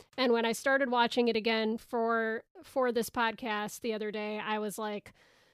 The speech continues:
"Oh no, did I make a mistake? Where's the depression? Am I not seeing it?" And it really is because it doesn't really come up until so far into the movie when we get more of Alice's narrative.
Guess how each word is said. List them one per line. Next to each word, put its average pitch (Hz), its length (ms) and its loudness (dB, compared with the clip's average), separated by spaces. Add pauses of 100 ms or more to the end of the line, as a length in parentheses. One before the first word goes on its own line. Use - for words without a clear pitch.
(460)
"Oh 247 100 4
no, 294 280 10
did 254 140 6
I 247 80 8
make 240 200 4
a 254 60 0
mistake? 277 480 4
Where's 254 240 4
the 302 100 0
depression? 294 500 2
Am 240 100 0
I 233 80 2
not 247 200 2
seeing 277 240 4
it?" 269 60 8
And 247 100 4
it 254 100 2
really 277 300 8
is 269 160 6
because 254 280 0
it 240 80 -4
doesn't 247 260 -2
really 233 200 -2
come 254 280 -4
up 240 280 -2
until 233 380 -4
so 247 200 -4
far 233 340 -4
into 226 240 -4
the 233 80 -4
movie 226 260 -4
when 220 140 -4
we 220 80 -4
get 220 220 -8
more 233 260 -2
of 214 80 -6
Alice's 214 480 -4
narrative. 220 420 -6